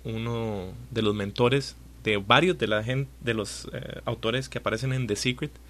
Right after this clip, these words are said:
Y él menciona que las afirmaciones tan radicales no sirven por sí solas, porque si yo estoy enfrente de una situación negativa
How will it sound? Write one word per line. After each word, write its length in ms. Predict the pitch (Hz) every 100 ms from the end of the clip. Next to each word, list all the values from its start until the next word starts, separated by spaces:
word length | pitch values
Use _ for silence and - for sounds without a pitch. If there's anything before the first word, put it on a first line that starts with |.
| - - - - - - -
Y 80 | 123
él 80 | 123
menciona 540 | 135 131 156 170 156
que 400 | - 139 117 113
las 220 | 110 110
afirmaciones 800 | 110 127 117 110 - 170 196 123
tan 200 | - 110
radicales 840 | 107 101 202 - 127 151 117 - - - - - - - - - - - - - - - - - - - - - - - -
no 260 | 120 123 123
sirven 400 | 165 190 151 117
por 160 | 107
sí 140 | - 113
solas, 400 | 113 107 92 - -
porque 440 | - 117 - - 95
si 520 | - 113 107 92 95
yo 120 | 101
estoy 200 | 110 -
enfrente 460 | 147 139 160 135 117
de 60 | 123
una 120 | 131
situación 680 | 131 156 143 131 143 147 139
negativa 640 | 123 107 - 143 143 110